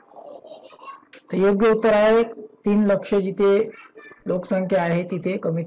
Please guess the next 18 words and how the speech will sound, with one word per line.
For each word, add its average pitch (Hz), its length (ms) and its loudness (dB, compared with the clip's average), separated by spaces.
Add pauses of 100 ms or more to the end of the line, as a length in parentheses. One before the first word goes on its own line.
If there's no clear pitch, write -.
कमी 170 260 -2 (1400)
महानगरपालिकेची 165 880 0
स्थापना 160 340 -6
होते. 170 460 -4 (1400)
करडईत 226 420 4
कोणतं 220 320 2
आम्ल 214 240 2
असतं? 214 440 2 (140)
ॲसेटिक, 202 640 0 (800)
लिनोलिक, 208 680 2 (680)
ascorbic. 175 560 -2 (1000)
करडई 196 460 2 (1900)
हे 180 60 -2
पीक 208 340 0
आहे 202 220 2
ज्याच्यातून 196 600 -2
तेल 190 400 -4
निघतं. 190 420 -2